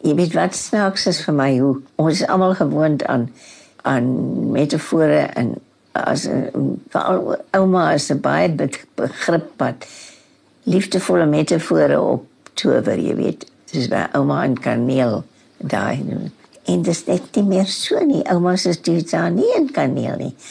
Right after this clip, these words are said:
Is 'n vals beeld daai, want die tyd het, het ingehaal. Nou sê die mense nog hier, "Oeh, ek is so bly die kinders kom volgende week."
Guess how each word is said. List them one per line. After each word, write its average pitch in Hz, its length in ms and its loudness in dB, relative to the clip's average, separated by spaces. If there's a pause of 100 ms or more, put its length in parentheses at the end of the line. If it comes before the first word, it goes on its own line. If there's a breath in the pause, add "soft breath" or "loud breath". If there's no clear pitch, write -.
(280 loud breath)
Is - 160 -2
'n 202 80 2
vals - 560 0
beeld 165 360 2
daai, - 260 0 (500 loud breath)
want - 140 -2
die 180 140 0
tyd 202 240 2
het, - 120 -4 (260)
het - 140 -10
ingehaal. - 680 -2 (300)
Nou 107 180 0
sê 190 320 0
die 190 100 4
mense 170 360 0
nog 156 180 0
hier, - 260 0
"Oeh, 392 360 4
ek 185 100 -2
is 180 120 0
so - 100 -2
bly 170 240 2
die 160 200 -2
kinders 165 380 0
kom 151 240 -2
volgende - 420 -2
week." - 240 -6